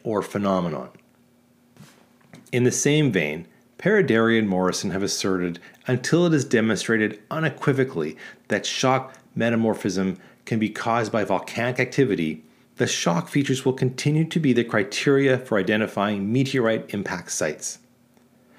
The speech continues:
During the nineteen eighties and nineteen nineties,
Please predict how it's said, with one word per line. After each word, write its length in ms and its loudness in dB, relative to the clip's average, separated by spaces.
During 200 4
the 80 4
nineteen 340 2
eighties 340 4
and 80 2
nineteen 360 -4
nineties, 580 0